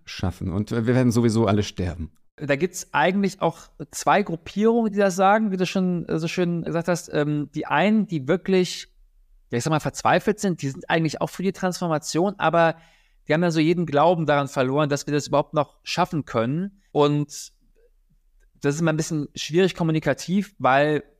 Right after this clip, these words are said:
Speaker 2: diese Menschen dann Ängste haben und ich will jetzt niemandem seine Ängste in Abrede stellen. Äh, auch se-, selbst wenn die Grundlage nicht da ist, ist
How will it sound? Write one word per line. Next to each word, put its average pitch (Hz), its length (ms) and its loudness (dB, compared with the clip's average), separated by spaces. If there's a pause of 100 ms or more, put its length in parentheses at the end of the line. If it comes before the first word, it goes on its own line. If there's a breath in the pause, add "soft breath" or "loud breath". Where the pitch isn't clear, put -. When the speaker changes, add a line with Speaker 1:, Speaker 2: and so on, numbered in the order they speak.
(260)
Speaker 2:
diese 139 160 -2
Menschen 143 280 0
dann 139 80 0
Ängste 180 440 -2
haben 175 300 2
und 143 380 -4 (680 soft breath)
ich - 200 -12
will 151 80 2
jetzt 160 160 0
niemandem 160 260 0
seine 143 220 0
Ängste 175 320 -2
in 127 300 0
Abrede 127 400 -4
stellen. 143 640 0
Äh, 135 580 -2
auch - 240 -2
se-, 135 160 -6
selbst 143 260 -2
wenn 147 120 0
die 139 80 -4
Grundlage 151 340 2
nicht 139 160 -4
da 139 160 4
ist, 156 140 -2
ist - 160 -18